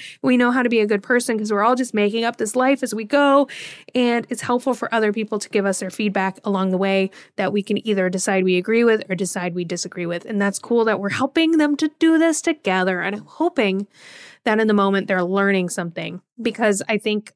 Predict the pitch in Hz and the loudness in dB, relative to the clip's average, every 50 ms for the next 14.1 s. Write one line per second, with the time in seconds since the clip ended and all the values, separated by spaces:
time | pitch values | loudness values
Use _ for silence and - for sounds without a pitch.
0 | - - 214 202 196 190 190 185 - - 185 185 190 180 - 202 196 180 180 175 | -6 -2 -2 0 0 0 0 -2 -4 -4 -2 -2 -2 -2 -2 -4 -2 -2 -2 -2
1 | 180 180 175 175 - - - 180 180 180 190 190 190 190 190 190 - 196 180 175 | -2 -2 -2 -2 -4 -4 -6 -6 -4 -2 -2 0 0 0 0 -2 -4 -6 -4 -2
2 | 185 196 208 196 - 208 202 196 185 180 - - - 202 190 180 - 190 190 185 | -2 -2 -2 0 0 2 2 2 0 0 -4 -4 -4 -2 -2 -2 -2 -4 -4 -2
3 | 190 180 185 175 190 180 185 - 190 - 262 285 277 - - 262 254 247 233 - | -2 -2 -2 -2 -4 -6 -6 -6 -4 0 2 2 2 2 2 2 2 2 0 -2
4 | - 202 196 190 - - - - 208 196 - 202 190 190 190 175 - 180 175 175 | -2 -2 -2 -2 -2 -4 0 0 0 0 0 0 -2 -2 -4 -4 -4 -4 -4 -4
5 | 175 - - _ _ - - - 202 196 196 180 175 175 - 262 294 277 220 202 | -6 -6 -10 _ _ -16 -10 -8 -4 -4 -2 -4 -4 -2 0 2 4 4 4 2
6 | - 180 170 - 185 180 - 190 180 165 - - 151 156 - 190 180 - 156 165 | 0 -2 -6 -6 -6 -6 -4 -4 -4 -4 -6 -8 -8 -6 -6 -6 -6 -4 -6 -8
7 | 170 160 - 151 151 160 - - 247 262 262 262 254 254 247 _ - - _ _ | -8 -8 -12 -14 -16 -10 -4 0 2 2 4 2 2 0 -2 _ -12 -20 _ _
8 | - 277 285 311 320 320 311 320 320 320 311 302 _ - 302 294 302 - 349 349 | -2 0 2 2 2 2 2 2 2 0 -2 -4 _ -4 -4 -2 -2 0 0 0
9 | 294 208 202 - _ - - - - - - _ - 262 285 330 349 349 - - | 2 0 -2 -4 _ -20 -20 -20 -20 -20 -14 _ -2 0 2 2 2 0 -2 -2
10 | 302 311 302 302 302 - 294 285 285 277 269 277 262 254 - 214 208 220 233 247 | 0 2 2 2 2 2 2 2 4 4 2 2 0 0 -2 0 2 2 4 4
11 | 233 202 208 196 - 202 190 - 202 196 190 185 170 - - - 196 180 185 175 | 4 2 2 2 2 -2 -2 0 -2 -2 -2 -2 -2 -4 -6 -4 -4 -2 -2 -4
12 | 165 165 170 185 208 220 226 240 247 247 254 269 285 285 262 214 190 185 175 - | -4 -2 0 2 4 4 4 4 4 4 2 2 2 2 2 2 0 0 -2 -4
13 | 185 170 - 202 - - - - 240 - - - 220 220 208 214 - - 233 226 | -6 -4 -4 -4 -6 -4 -2 -2 -4 -4 -2 -4 -2 -2 -2 -4 -2 -2 -2 -2
14 | 214 - | -2 -4